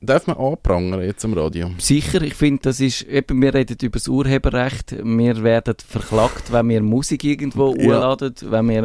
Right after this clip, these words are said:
Speaker 2: einen Film in Umlauf bringen, wo wir nicht die Lizenz haben dafür, dann darf man das anprangern, ja.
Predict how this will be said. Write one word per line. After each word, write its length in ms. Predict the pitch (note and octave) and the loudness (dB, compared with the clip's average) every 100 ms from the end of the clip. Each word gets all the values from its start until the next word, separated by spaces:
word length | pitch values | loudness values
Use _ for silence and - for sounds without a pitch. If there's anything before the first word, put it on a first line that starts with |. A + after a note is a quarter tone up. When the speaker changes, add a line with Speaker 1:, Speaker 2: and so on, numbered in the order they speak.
| - | -2
Speaker 2:
einen 100 | G#2+ | -8
Film 580 | - - - B2 C#3 C#3+ | -10 -6 2 2 4 2
in 140 | C3 | 4
Umlauf 480 | C3+ C3+ B2+ C3 B2 | 2 0 0 -2 -4
bringen, 340 | B2+ B2+ C3 A#2+ | -4 0 0 -2
wo 160 | A2+ A2+ | 0 2
wir 120 | A#2+ | 2
nicht 220 | A#2 A2+ | 2 0
die 60 | A2+ | -2
Lizenz 420 | A2+ - G#2 A2+ | -4 -2 -2 -2
haben 160 | G#2+ A2 | -4 -6
dafür, 360 | - - G2+ G#2+ - - - - - | -8 -4 -4 -4 -10 -18 -18 -18 -10
dann 120 | G2 F#2 | -6 -2
darf 260 | F2+ F2+ | 0 0
man 100 | A#2 | -2
das 160 | A2+ - | -2 0
anprangern, 680 | F2 F#2+ - C3+ G#2+ F2+ F2+ | 0 0 0 0 -2 -2 -2
ja. 160 | F#2 | -4